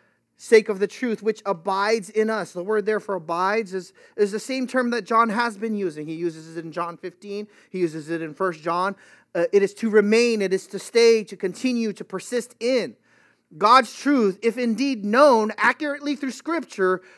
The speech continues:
resides in you. Your mind will not be changed about the central truths of God's word. In other words, when you get saved, the Holy Spirit allows you to see the truth of Scripture, to, allows you to see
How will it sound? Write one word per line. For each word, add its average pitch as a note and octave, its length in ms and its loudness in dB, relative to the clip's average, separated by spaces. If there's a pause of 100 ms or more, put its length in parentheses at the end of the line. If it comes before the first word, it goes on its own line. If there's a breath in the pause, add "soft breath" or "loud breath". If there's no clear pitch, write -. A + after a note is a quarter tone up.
(100)
resides C#4 680 6
in C#4 200 0
you. D4+ 440 0 (760)
Your B3 200 4
mind C#4+ 600 4 (480)
will C#4+ 200 2
not D#4 180 4
be D#4 100 -6
changed D4 360 -2
about B3+ 200 0
the B3 80 -14
central C4 400 -2
truths A#3+ 360 -10
of G#3 140 -6
God's G3 320 0
word. G#3+ 400 -4 (300 soft breath)
In B3 160 0
other D4+ 300 4
words, E3+ 420 -4 (200 soft breath)
when C4 240 6
you D#4 180 8
get D#4 200 2
saved, G3+ 540 0
the A3+ 100 0
Holy C#4+ 280 0
Spirit B3+ 640 0 (440 soft breath)
allows B3+ 560 4
you D#4 100 2
to D#4+ 100 -4
see D#4 320 2
the D#4 120 -2
truth E4 400 4
of D4+ 100 -8
Scripture, A3+ 560 -4 (160)
to, A#3 120 0
allows C4 360 4
you D4+ 100 0
to D4+ 100 -2
see C#4+ 380 -4